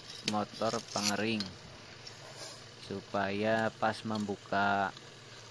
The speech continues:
tutup itu langsung rem. Jadi fungsinya supaya tidak membahayakan ke penggunanya.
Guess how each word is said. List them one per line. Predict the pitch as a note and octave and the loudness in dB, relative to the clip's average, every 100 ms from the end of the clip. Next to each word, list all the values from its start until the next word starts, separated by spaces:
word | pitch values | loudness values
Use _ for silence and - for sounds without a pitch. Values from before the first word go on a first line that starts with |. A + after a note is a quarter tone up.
| - - - - - - - - - - - - - | -16 -16 -16 -16 -16 -16 -16 -16 -16 -16 -14 -14 -6
tutup | G2+ - B2 - - | -6 0 -2 -2 -8
itu | G#2 A2 G#2 | -4 0 2
langsung | G2+ G2 - G#2 G2 | 2 0 -2 -2 0
rem. | G2 F#2+ F2+ F2 - - - - - - - - | 0 0 -2 -8 -12 -14 -14 -12 -12 -14 -16 -4
Jadi | F#2+ F#2 G#2 | -2 0 -2
fungsinya | G2+ G2+ F#2+ - G2 G#2 G#2+ | -2 -4 -4 -2 -2 0 -2
supaya | - - F2 F#2 F#2+ - | -4 -6 -4 -4 -4 -6
tidak | F#2 F#2 F2 - - - - - - - G#2+ | -2 0 0 -2 -10 -12 -12 -12 -16 -8 -4
membahayakan | F#2+ F2+ F2+ F#2 F#2 F2 - A2 A2 G#2+ G#2+ - - | -2 -2 0 2 2 -2 -2 -2 -2 -6 -10 -12 -4
ke | G#2+ G2+ - | -2 -2 -2
penggunanya. | G2+ G2 F#2 F#2 F#2+ F#2+ - G2 F#2 | -4 -4 -4 -4 -2 -2 -4 -6 -8